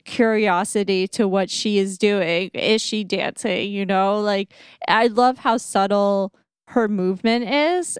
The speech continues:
and it's very captivating and magical. I think it's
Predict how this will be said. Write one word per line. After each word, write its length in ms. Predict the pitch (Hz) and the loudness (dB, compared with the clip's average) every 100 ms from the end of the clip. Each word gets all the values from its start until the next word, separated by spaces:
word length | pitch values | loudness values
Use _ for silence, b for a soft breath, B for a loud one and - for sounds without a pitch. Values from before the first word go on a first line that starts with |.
| - | -2
and 160 | 226 | 0
it's 180 | 220 - | 0 -2
very 760 | 226 220 220 220 208 202 196 - | 0 2 2 0 0 -2 -4 -8
captivating 960 | - 180 - 240 240 285 320 359 349 277 | -4 -4 0 0 2 0 0 0 0 -2
and 100 | 175 | -2
magical. 720 | 175 202 226 294 262 262 269 _ _ _ _ _ | -2 -2 -2 0 0 0 -2 _ _ _ _ _
I 200 | 208 214 - _ | 0 0 -6 _
think 220 | 247 - | -2 0
it's 240 | 220 - | -4 -4